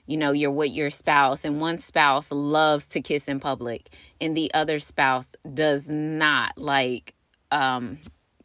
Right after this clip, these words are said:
how do you say it? We called it P D A in the military. Um, not private displays of affection, public dis-, displays of affection. So some people don't like that. So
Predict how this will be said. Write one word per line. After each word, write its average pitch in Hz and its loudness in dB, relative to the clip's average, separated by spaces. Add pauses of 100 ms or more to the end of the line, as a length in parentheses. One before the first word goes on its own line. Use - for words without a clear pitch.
(480)
how 180 -2
do 165 -6
you 160 -6
say 160 -2
it? - -12 (300)
We 180 -4
called 165 4
it - 0
P - -8
D 147 -2
A 110 -2
in 139 -4
the 135 -2
military. - -8 (540)
Um, 131 0 (1500)
not - -12
private 151 -6
displays 131 -6
of 123 -12
affection, - -14 (220)
public 214 2
dis-, 156 -2 (340)
displays 143 -2
of 131 -6
affection. 135 -8 (300)
So 190 2
some 208 0
people 190 -4
don't 170 0
like 165 -2
that. 117 -4
So 156 0